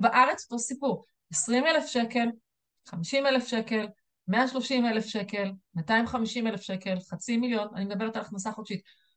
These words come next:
ומיליון. אוקיי?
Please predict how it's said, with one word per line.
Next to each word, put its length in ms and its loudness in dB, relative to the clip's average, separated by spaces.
ומיליון. 880 4
אוקיי? 380 6